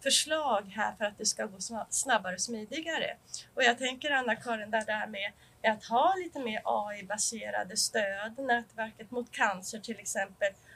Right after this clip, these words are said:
har ju tagit upp, eh, eh, U K, England, där man då som läkare har bättre information. Så när man kommer för tredje gången till en ny läkare med ont i magen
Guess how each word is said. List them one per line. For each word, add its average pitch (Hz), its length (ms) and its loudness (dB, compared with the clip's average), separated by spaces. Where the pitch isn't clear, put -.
har 240 120 2
ju 214 100 2
tagit 214 460 -6
upp, 214 140 -6
eh, 202 500 2
eh, 185 120 0
U 226 220 -2
K, 269 60 0
England, 247 720 2
där 269 200 8
man 233 120 0
då 220 120 -2
som 254 200 -2
läkare 233 500 0
har 220 220 -4
bättre 349 580 0
information. 233 680 -4
Så 233 100 -4
när 240 80 0
man 240 160 2
kommer 349 360 -2
för 254 120 -6
tredje 220 440 -2
gången 302 400 0
till 226 180 -2
en 214 140 -4
ny 226 180 -4
läkare 220 500 0
med 294 340 4
ont 190 300 -2
i 208 40 0
magen 190 640 2